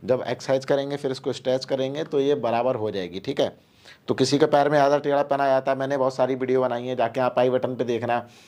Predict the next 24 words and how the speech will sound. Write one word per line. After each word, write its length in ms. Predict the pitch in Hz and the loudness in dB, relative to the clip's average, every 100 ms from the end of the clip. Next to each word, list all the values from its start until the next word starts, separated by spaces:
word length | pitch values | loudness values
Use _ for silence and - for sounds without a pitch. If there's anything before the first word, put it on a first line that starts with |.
| - - | -14 0
उस 220 | 131 131 135 - | 0 0 -4 2
पैर 220 | 131 135 | 4 4
में 100 | 147 | 0
कितनी 280 | 147 143 151 | -2 -2 0
सारी 260 | 143 135 135 | 2 2 2
दिक्कत 360 | 135 135 131 | 0 0 2
है। 120 | 131 131 | 2 2
जो 100 | 131 | 2
पैर 260 | 127 127 | 2 2
बिल्कुल 340 | 120 127 139 135 | 0 -2 0 0
भी 260 | 139 139 139 - - - | 2 0 -4 -20 -20 -2
ऊपर 220 | 123 135 147 | 0 2 4
से 140 | 156 | 4
भी 100 | 156 | 4
टूटा 300 | 156 147 151 | 4 4 4
था, 120 | 156 | 4
यहाँ 200 | 151 135 | 4 2
से 140 | 135 143 | 0 -2
भी 80 | 143 | 0
टूटा 300 | 143 139 143 | 0 2 2
था, 80 | 143 | 2
ओपन 280 | 135 143 | 2 -2
फ्रैक्चर 420 | 135 127 127 139 131 | -2 -2 0 0 2
था, 240 | 135 | 2